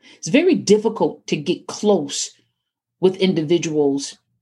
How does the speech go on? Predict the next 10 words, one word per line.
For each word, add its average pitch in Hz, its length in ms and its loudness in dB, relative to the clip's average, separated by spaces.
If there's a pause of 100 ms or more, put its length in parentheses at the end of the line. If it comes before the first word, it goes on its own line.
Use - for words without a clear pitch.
(280)
when 190 220 4
you're 175 140 2
carrying 196 600 0
so 190 260 0
much 170 460 -6
emotional 160 680 0
baggage 143 840 0 (280)
from 156 260 0
other 151 200 2
relationships. 156 1000 -2